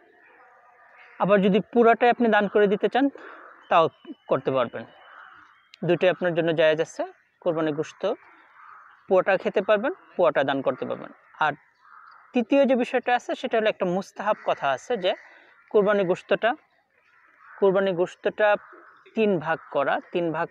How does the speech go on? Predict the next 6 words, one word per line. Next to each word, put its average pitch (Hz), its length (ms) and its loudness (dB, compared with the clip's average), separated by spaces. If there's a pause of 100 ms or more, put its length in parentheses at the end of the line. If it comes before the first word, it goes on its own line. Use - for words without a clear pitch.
(140)
করে 190 280 2
এক 156 440 -4
ভাগ 160 240 -2 (1200)
নিজেরা 170 380 2
খাওয়া, 160 340 -4 (1120)
আহ, 139 200 -4